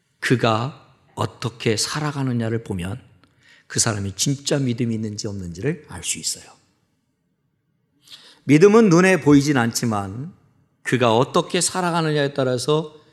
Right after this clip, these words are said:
그 사람이 진짜 믿음의 사람인지 아닌지를 알 수 있어요. 마찬가지로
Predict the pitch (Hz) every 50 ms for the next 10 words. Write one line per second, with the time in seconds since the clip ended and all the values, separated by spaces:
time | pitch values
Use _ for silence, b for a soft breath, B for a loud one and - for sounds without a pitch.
0 | b b b b _ - - - 110 - 123 107 107 104 104 101 - - - 147
1 | 151 156 - 165 151 147 143 143 143 151 143 139 127 - 135 123 123 120 117 110
2 | 113 107 - - - - 107 101 95 92 90 85 - - 131 160 190 - - -
3 | 95 87 - - 90 85 - - 80 - - 104 101 92 90 - 104 90 78 73
4 | 71 - - - -